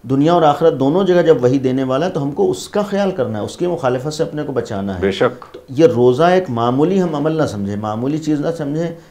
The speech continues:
Speaker 1: हमें अपनी हद तक कोशिश करना है कि हम रोज़ा रखें, हमारे ऊपर वाजिब है, लाजिम है, ज़रूरी है। मासियत व गुनाह से बचाना हमारा फ़रीज़ा है, अल्लाह की मुखालफत से बचाना हमारा फ़रीज़ा है।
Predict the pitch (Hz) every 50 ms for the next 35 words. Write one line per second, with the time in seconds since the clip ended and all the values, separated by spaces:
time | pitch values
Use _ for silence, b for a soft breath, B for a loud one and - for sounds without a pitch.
0 | B B - - 131 143 165 175 - - - 127 - - 170 190 170 147 - -
1 | - 151 151 - 117 120 120 143 139 - - 110 - 117 131 131 139 127 120 123
2 | 131 143 147 143 139 131 131 123 113 113 110 110 123 139 156 - 110 107 - -
3 | - 147 139 117 92 90 85 95 104 107 113 127 135 135 - 127 104 98 98 98
4 | 98 101 120 139 123 120 117 123 127 131 123 110 95 101 98 101 98 107 135 135
5 | 123 113 123 127 117 104 104 101 107 110 123 135 131 120 131 151 160 B B B
6 | B B B - 117 117 113 - - 135 135 139 123 107 110 113 131 143 147 -
7 | 135 127 120 - 123 120 131 139 123 117 117 123 123 127 123 - 113 110 113 110
8 | 127 131 127 123 135 135 - B B B B B B - 117 117 120 123 127 123
9 | 139 120 110 - 113 107 110 117 117 139 139 - - 135 127 120 - 123 131 131
10 | 123 117 117 117 120 127 123 - 117 110 113 110 113 127 127 123 135 139 139